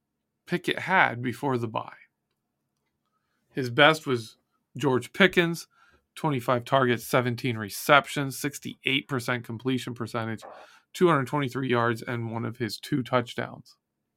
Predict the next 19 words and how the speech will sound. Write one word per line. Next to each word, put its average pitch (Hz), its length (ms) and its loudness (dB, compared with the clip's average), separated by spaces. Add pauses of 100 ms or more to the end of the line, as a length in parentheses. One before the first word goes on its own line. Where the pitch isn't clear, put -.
(1700)
When 156 120 6
we 185 80 10
look - 240 10
at - 200 4 (140)
after 226 460 4
the 120 120 -2
bye 110 300 -2
week, - 300 -16 (1200)
Deontay 196 440 4
Johnson 165 360 2
and 143 100 0
Pat 156 260 2
Freiermuth 147 440 2
both 147 320 4
have 135 200 2
thirty-six 127 680 2
targets. - 580 -2 (1600)
Kenny 127 280 2
Pickett 123 440 4